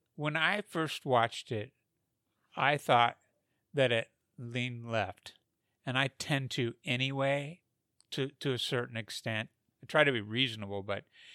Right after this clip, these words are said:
it seemed like it leaned awful far left. And then I've heard people talk about it since and read about it, and I have a good buddy who is over on the East Coast, and he, he loved it, and they're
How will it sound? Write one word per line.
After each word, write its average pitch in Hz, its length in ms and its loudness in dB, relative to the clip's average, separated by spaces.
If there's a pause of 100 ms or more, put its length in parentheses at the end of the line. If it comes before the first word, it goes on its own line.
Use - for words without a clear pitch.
(280)
it 143 100 -4
seemed 180 320 -2
like 143 220 4
it 120 120 -6
leaned 127 300 -4
awful 117 300 0
far 107 340 0
left. 104 480 -4 (960)
And 147 140 -2
then 180 140 4
I've 214 160 2
heard 233 240 0
people 185 260 -2
talk 220 320 0
about 117 300 4
it 110 100 -8
since 131 540 -4
and 110 160 -8
read 120 240 0
about 101 340 0
it, 131 160 -2
and 113 220 -6 (420)
I 127 120 4
have 123 160 4
a 117 40 -4
good 113 240 -4
buddy 117 500 2
who 107 360 -8 (120)
is 120 340 -14 (120)
over 123 200 -4
on 120 240 0
the 107 300 -4
East 147 220 -6
Coast, 147 340 2
and 117 140 -8
he, 165 320 -6 (1080)
he 214 200 -6
loved 202 400 -2
it, 101 160 -6 (220)
and 135 160 -6
they're 240 360 -2